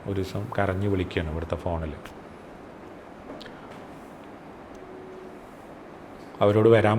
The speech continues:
പറഞ്ഞു. അവർ വന്നു. വന്നപ്പോൾ ആ അമ്മ ഒരു തുണി ഷോപ്പിൽ തുണി മുറിക്കാൻ പോകുന്ന ജോലി ചെയ്യുകയാണ്.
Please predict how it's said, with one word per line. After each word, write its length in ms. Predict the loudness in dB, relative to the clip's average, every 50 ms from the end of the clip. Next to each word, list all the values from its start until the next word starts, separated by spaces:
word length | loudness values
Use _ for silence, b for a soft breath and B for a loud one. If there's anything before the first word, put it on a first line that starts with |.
| 6 4
പറഞ്ഞു. 240 | 4 2 0 -2 -4 -6 -6 -4
അവർ 120 | -2 0 2 2 2
വന്നു. 240 | 0 0 -2 -4 -4 -6 -8 -14 -14 -14 -16 -16 -16 -16 -16 -16 -16 -18 -18 -16 -16 -16 -16 -16 -16 -8 -4 -2
വന്നപ്പോൾ 440 | 0 0 0 0 0 4 4 4 4 4 0 -8 -12 -12 -14 -14 -14 -12 -6 0 2
ആ 20 | 2 2
അമ്മ 180 | 2 2 0 0 0 0 -2 -4 -6 -4 -2 0
ഒരു 100 | 2 2 2 4
തുണി 200 | 2 2 2 2 2
ഷോപ്പിൽ 320 | 4 4 4 4 4 4 4 4 2 0 -6 -12 -14 -14 -14 -14 -14 -14 -16 -16 -16 -16 -16 -8 -2 0
തുണി 180 | 2 4 4 4 4
മുറിക്കാൻ 320 | 4 4 4 2 2 4 4
പോകുന്ന 280 | 4 4 2 2 0 -2 -4 -4 -4 0
ജോലി 240 | 0 2 2 2 0 0
ചെയ്യുകയാണ്. 360 | -2 -2 -2 -2 -2 -4 -8